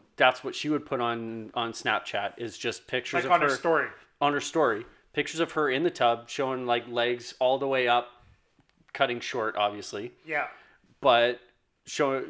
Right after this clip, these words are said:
Speaker 1: like, basically posting these provocative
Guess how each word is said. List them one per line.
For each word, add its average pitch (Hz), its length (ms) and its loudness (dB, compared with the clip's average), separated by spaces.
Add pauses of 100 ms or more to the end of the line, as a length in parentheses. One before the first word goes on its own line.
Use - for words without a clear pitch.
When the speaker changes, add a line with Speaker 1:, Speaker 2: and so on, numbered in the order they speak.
(140)
Speaker 1:
like, 131 280 0
basically 143 360 -4
posting 143 560 -2
these 117 440 -6 (200)
provocative 120 640 -2